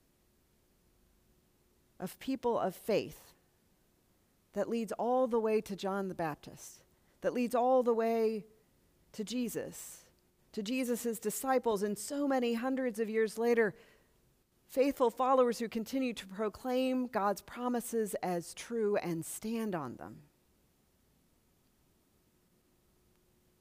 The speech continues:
We read these stories 'cause we need this reminder that God's promises still hold true, that our church community still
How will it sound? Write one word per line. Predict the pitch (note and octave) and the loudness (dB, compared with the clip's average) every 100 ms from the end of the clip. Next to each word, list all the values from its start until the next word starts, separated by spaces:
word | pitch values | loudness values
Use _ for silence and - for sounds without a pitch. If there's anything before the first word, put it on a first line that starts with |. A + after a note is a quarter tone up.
| _ _ _ | _ _ _
We | G#3+ | -6
read | A3+ D4 C4 | -2 0 0
these | B3 | -4
stories | - B3+ B3 | 0 0 0
'cause | - G3+ | -2 -6
we | F#3+ A#3 | -4 -4
need | A3+ B3 B3+ A3+ A#3 - | -2 -2 -2 -4 -8 -8
this | F3 G#3+ G#3 G3+ | -2 -2 -2 -6
reminder | G#3 G#3 B3+ F3 - - - _ | -4 -2 -2 -4 -6 -10 -16 _
that | - F3 | -8 -6
God's | - F#3+ G#3+ G#3+ - | 0 0 2 0 -2
promises | - G#3 G3+ G3+ - G3 F3 - _ _ _ _ _ | -10 -6 -6 -6 -4 -4 -4 -8 _ _ _ _ _
still | - - - A3+ A3 | -16 -10 0 2 0
hold | G3 G3+ F#3 - | -2 -4 -4 -8
true, | - G#3 E2 D#3 - _ _ _ - - | -10 -8 -8 -12 -20 _ _ _ -8 2
that | G3 | 4
our | F#3+ | 4
church | - B3+ A#3 - | 0 -4 -4 -4
community | A3+ A#3+ B3+ F#3+ D#3+ | -4 0 0 0 -2
still | - - G#3+ G#3 G3 | -4 0 2 2 0